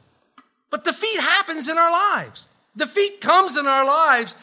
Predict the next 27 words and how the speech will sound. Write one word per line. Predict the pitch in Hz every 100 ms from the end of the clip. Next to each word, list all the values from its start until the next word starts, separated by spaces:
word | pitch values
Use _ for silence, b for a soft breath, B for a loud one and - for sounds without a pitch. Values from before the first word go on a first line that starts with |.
| B
and | 247
when | 262
it | 269
happens, | 226 302 349 285 269 - - B
we | 262
need | 285 262
to |
find | 214 277 262 247
out | 226 208
why. | 208 202 175 131 - _ _ _ _ _ _
First | 165 359 339
thing | 320
we | 285
need | 269
to | 254
do | 262
is | 262
need | 262 247
to |
find | 240 254 247 247 226
out | 226 220 226
why. | 165 185 202 185 151 180 170
Why | 214 285 302
did | 262 226
the | 247
defeat | 220 254 254 233 -
happen? | 233 240 240 202 117